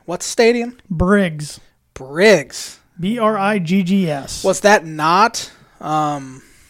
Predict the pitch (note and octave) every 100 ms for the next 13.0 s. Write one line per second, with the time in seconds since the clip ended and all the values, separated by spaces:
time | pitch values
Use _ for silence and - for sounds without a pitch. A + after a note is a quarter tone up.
0 | _ - E3+ E3 F#3 F3 D#3 - C#3+ C#3
1 | D#3 - - E3 E3 - E3+ D#3+ D3+ D3+
2 | D3+ - E3 D3 D3+ - - _ - -
3 | F3+ F3 D3 E3+ E3 _ _ _ _ _
4 | _ _ _ _ _ - - C#3+ C3+ C3
5 | - _ _ - D#3+ D3 C3 - C#3 C3
6 | C3 - D#3 C3+ B2+ C3+ C3 A#2 A2 C#3
7 | C3+ B2 - - _ _ - E3 C#3 C3
8 | - B2+ - _ E3 - - _ _ _
9 | _ F3 A#3 D#4 B3+ A3 A3+ - _ _
10 | _ _ G#3 A#3 B3 C4+ D#4 C4+ C4+ C#4+
11 | C#4+ - - _ _ _ _ _ _ _
12 | _ F3+ E3+ G3+ - G#3+ G#3 G#3 G3+